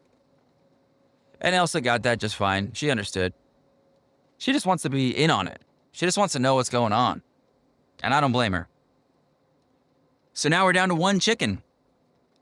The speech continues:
Just one single beautiful Rhode Island Red. And she's nice. And something else about chickens, if they have a flock, they'll be a part of a flock. But if you just have one single chicken living with humans, it tries to flock up with humans.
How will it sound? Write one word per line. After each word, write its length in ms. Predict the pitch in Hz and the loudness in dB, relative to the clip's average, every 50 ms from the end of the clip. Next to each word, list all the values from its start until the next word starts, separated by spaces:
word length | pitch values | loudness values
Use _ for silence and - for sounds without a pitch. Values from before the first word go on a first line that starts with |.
| _ _ - | _ _ -6
Just 280 | 120 - 185 185 - - | -2 0 0 0 0 0
one 260 | 139 160 202 208 220 | 2 4 4 4 2
single 380 | - - 220 226 220 226 220 | 2 2 2 4 4 4 2
beautiful 500 | 190 143 147 185 220 240 220 202 240 233 | 0 0 0 2 2 2 2 2 0 2
Rhode 240 | 214 170 165 170 180 | 2 4 4 4 4
Island 320 | 180 180 180 185 196 185 156 | 4 2 2 2 2 2 2
Red. 460 | 123 117 107 95 90 90 - - - - _ _ _ _ _ _ - | 2 2 2 0 -2 -4 -6 -12 -14 -18 _ _ _ _ _ _ -6
And 120 | 135 139 | -4 -2
she's 220 | - - 220 170 - | 0 -2 -2 0 0
nice. 420 | 190 196 165 107 104 - - - - _ _ _ _ _ _ _ - | 0 0 0 0 -4 -8 -10 -12 -16 _ _ _ _ _ _ _ -4
And 180 | - 147 143 | -2 -2 0
something 260 | - - 180 - 175 170 | 0 0 0 0 2 2
else 180 | 175 175 - | 2 0 2
about 200 | 165 156 151 139 | 2 0 0 2
chickens, 480 | - - 190 - 139 131 135 139 - - | 2 0 0 0 0 -2 -2 -2 -4 -4
if 220 | - 123 131 127 - | -4 -4 -4 -2 0
they 140 | 143 135 | 0 0
have 240 | 139 147 170 196 190 | 2 2 0 0 0
a 60 | 160 | -2
flock, 580 | 135 - - 135 123 98 98 117 131 - - - _ _ _ _ | -4 -2 0 0 2 2 2 0 -2 -4 -10 -20 _ _ _ _
they'll 240 | - 110 107 107 - _ _ _ _ | 0 0 0 0 -2 _ _ _ _
be 160 | - 120 117 | 0 0 0
a 40 | 113 | 2
part 240 | - 120 110 107 101 | 2 2 2 2 2
of 60 | 92 | -2
a 80 | 98 | -4
flock. 420 | 95 - 113 95 90 104 117 - - | -6 -4 -2 0 0 0 0 -2 -2
But 140 | - 127 131 | -2 -2 -2
if 160 | 139 - - | -2 -4 -4
you 60 | 147 | -2
just 160 | 135 170 165 | -2 0 0
have 160 | 175 170 147 | 0 0 0
one 260 | 120 117 135 139 139 131 | 0 2 2 2 2 0
single 300 | - - 139 135 127 113 | 0 -2 -2 -2 -2 -2
chicken 400 | - - 131 131 - 147 151 139 | -2 -2 -2 -2 -2 -2 0 0
living 220 | 123 123 120 127 | 2 2 2 2
with 180 | 123 113 - 123 | 0 0 0 0
humans, 420 | 117 117 127 135 143 135 - - _ _ _ _ _ _ | 0 0 0 0 -2 -4 -6 -12 _ _ _ _ _ _
it 100 | - 147 | -8 -4
tries 260 | - 185 185 214 196 - | -2 0 0 2 0 0
to 80 | 113 | -4
flock 360 | - - - 139 131 123 - - | -6 -2 0 0 2 2 2 0
up 160 | 139 135 - | 0 0 0
with 120 | 123 110 | -4 -4
humans. 500 | - 175 247 220 147 113 104 127 - - | 0 -2 0 0 0 -4 -4 -8 -12 -16